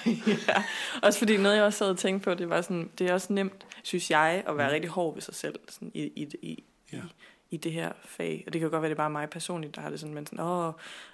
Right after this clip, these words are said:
Speaker 1: ej, så er jeg ikke sjov nok," eller, "Det er også
Speaker 2: Mm.
Speaker 1: svært," eller, "Jeg gør det ikke godt nok," eller sådan. Så, så jeg øver mig i hvert fald på at klappe mig selv på skulderen, så det
Speaker 2: Ja.
Speaker 1: synes jeg også, du skal gøre.
Speaker 2: Ja, men det, ved du hvad,
Speaker 1: Klap
Speaker 2: det
Speaker 1: dig
Speaker 2: gør
Speaker 1: selv.
Speaker 2: jeg. Varmer lige hånden
Speaker 1: Det
Speaker 2: op.
Speaker 1: skal vi lige, det skal vi gøre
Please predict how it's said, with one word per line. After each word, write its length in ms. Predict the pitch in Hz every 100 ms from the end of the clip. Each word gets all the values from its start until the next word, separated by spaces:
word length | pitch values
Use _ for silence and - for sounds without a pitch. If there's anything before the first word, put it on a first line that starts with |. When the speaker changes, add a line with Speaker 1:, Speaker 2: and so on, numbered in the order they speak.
| -
Speaker 1:
ej, 180 | 170 165
så 140 | 156
er 40 | 170
jeg 120 | 165
ikke 120 | 165
sjov 160 | 165 160
nok," 220 | 151 156
eller, 180 | - -
"Det 180 | - 170
er 40 |
også 140 | - 165
Speaker 2:
Mm. 40 | 165
Speaker 1:
svært," 120 | 156
eller, 120 | 156
"Jeg 80 | 160
gør 80 | 170
det 60 |
ikke 120 | 170 -
godt 180 | 165
nok," 200 | 160 151
eller 140 | - 170
sådan. 260 | - 175 - - - - - -
Så, 180 | - 175 -
så 180 | - 170 - -
jeg 400 | 180 202 208 180 -
øver 220 | 165 165 165
mig 120 | 147
i 20 |
hvert 160 | 135 143
fald 140 | 143
på 160 | - 151
at 340 | - - 151
klappe 220 | - 160 -
mig 80 | 165
selv 140 | 165
på 60 | -
skulderen, 300 | - - 175
så 60 | 175
det 60 |
Speaker 2:
Ja. 60 | 180
Speaker 1:
synes 160 | 185
jeg 80 | 202
også, 160 | - 175
du 100 | 160
skal 160 | 165 98
gøre. 100 | - - - -
Speaker 2:
Ja, 60 |
men 80 | 120 113
det, 20 |
ved 100 | 131
du 40 | 123
hvad, 100 | 123
Speaker 1:
Klap 220 | 113 170
Speaker 2:
det 80 | -
Speaker 1:
dig 80 | 127
Speaker 2:
gør 60 |
Speaker 1:
selv. 80 | -
Speaker 2:
jeg. 80 | - 107
Varmer 260 | 113 110
lige 120 | 113 107
hånden 200 | 107 107
Speaker 1:
Det 80 |
Speaker 2:
op. 60 | 98
Speaker 1:
skal 160 | - 233
vi 60 |
lige, 300 | 226 254 240 - - - _
det 120 | 226 233
skal 180 | 247
vi 120 | 220 202 -
gøre 360 | 175 202 208